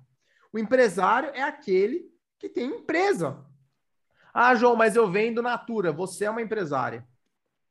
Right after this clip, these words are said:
Se você, você pega um produto, compra um valor e vende por outro, e você tem um lucro em cima disso, você é uma empresária. Desculpa,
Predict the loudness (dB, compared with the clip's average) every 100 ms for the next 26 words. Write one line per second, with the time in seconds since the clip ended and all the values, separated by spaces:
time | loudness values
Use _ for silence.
0 | _ _ _ _ _ _ -10 -8 -6 -4
1 | 2 2 2 -2 -2 -2 0 0 2 0
2 | -2 0 -2 -2 -6 -6 -4 0 0 0
3 | -8 -18 _ _ _ -8 -6 0 0 0
4 | 0 -2 -4 -8 -6 -6 -4 -8 -8 -4
5 | -4 -2 -4 -4 -6 -6 -4 -4 -6 -10
6 | -20 _ _ _ _ _ _ _ -14 -8
7 | -6 -6 -8